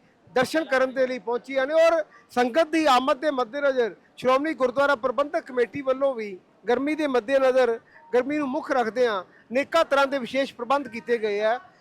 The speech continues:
ਆਹ ਪ੍ਰਬੰਧਾਂ ਦੀ ਤਸਵੀਰ ਹੈ ਕਿ ਵੱਡੇ ਈਕੋ ਫੈਨ ਲਗਾਏ ਗਏ ਨੇ, ਜਿਸ ਦੀ ਮਾਰ ਦੂਰ ਦੂਰ ਤੱਕ ਹੈ, ਦੂਰ ਦੂਰ ਤੱਕ ਹਵਾ ਜਿਹੜੀ ਹੈ ਉਹ ਪੈਂਦ-, ਮਿਲਦੀ ਹੈ। ਔਰ ਪਾਣੀ ਦਾ ਛਿੜਕਾਅ ਕਰਨ ਵਾਲੇ ਇਹ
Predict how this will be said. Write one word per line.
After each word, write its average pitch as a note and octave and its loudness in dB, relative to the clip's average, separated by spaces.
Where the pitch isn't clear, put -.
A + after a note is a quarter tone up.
ਆਹ D#4 4
ਪ੍ਰਬੰਧਾਂ D4+ 2
ਦੀ D#4+ 0
ਤਸਵੀਰ C4 -2
ਹੈ A3 2
ਕਿ D4 -2
ਵੱਡੇ C4+ 2
ਈਕੋ C#4+ 0
ਫੈਨ A#3+ 0
ਲਗਾਏ B3+ 4
ਗਏ C4+ 4
ਨੇ, B3+ 0
ਜਿਸ B3+ -4
ਦੀ D4+ -6
ਮਾਰ B3+ 4
ਦੂਰ C4 -4
ਦੂਰ C#4+ -4
ਤੱਕ C4 -2
ਹੈ, C#4 4
ਦੂਰ B3+ -6
ਦੂਰ B3+ -8
ਤੱਕ C4+ -4
ਹਵਾ A3+ 2
ਜਿਹੜੀ C4 0
ਹੈ G3 0
ਉਹ C4 0
ਪੈਂਦ-, B3 -2
ਮਿਲਦੀ A#3+ -2
ਹੈ। A3 0
ਔਰ D4 2
ਪਾਣੀ C#4 4
ਦਾ D#4 2
ਛਿੜਕਾਅ B3+ 2
ਕਰਨ C#4 -6
ਵਾਲੇ C#4 0
ਇਹ C#4+ 2